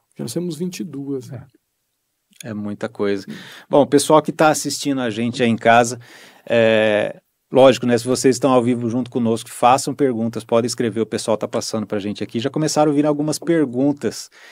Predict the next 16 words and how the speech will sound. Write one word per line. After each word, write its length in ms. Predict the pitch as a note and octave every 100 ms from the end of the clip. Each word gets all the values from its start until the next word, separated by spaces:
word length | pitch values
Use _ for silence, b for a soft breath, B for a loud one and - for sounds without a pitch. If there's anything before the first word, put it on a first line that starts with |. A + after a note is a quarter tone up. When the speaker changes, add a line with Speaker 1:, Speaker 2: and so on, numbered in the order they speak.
| B B B
Speaker 2:
É, 580 | - B2 B2 B2 A#2+ A#2+
o 60 | D3
Lucas 380 | C#3+ E3+ F3+ D#3
aqui 160 | C#3+
tá 100 | D#3
perguntando: 600 | D3+ D#3 D3 D3 D3 C3+
na 100 | B2
expansão 580 | C3 - C#3+ B2 C#3+ D3+
vai 220 | C#3+ C#3
haver 320 | C3+ A#2 B2+ B2+
uma 240 | A#2+ A#2+
segunda 560 | A2+ - A2+ C#3 D#3+ B2+
Área 160 | B2+
cinquenta 460 | A2+ A#2 - A#2 A#2+
e 100 | A#2
um? 180 | E3+